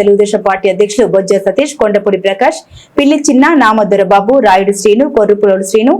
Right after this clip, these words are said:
ఎస్కే యాసిన్, కోల రాజు, నల్ల గోవింద్, గొడుగు సూరిబాబు, వేమగిరి రాంబాబు, పెద్దపాటి బాలకృష్ణ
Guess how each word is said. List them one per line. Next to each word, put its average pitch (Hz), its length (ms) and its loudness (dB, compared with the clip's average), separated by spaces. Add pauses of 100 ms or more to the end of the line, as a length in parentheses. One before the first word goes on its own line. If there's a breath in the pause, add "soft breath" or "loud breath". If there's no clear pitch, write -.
(380 loud breath)
ఎస్కే 311 260 0 (100)
యాసిన్, 233 360 2 (100)
కోల 214 180 2 (160)
రాజు, 202 280 2 (120)
నల్ల 196 320 2
గోవింద్, 208 320 0 (140)
గొడుగు 196 280 2
సూరిబాబు, 202 440 0 (100)
వేమగిరి 196 420 -2
రాంబాబు, 196 400 0 (400 loud breath)
పెద్దపాటి 302 500 0
బాలకృష్ణ 214 440 0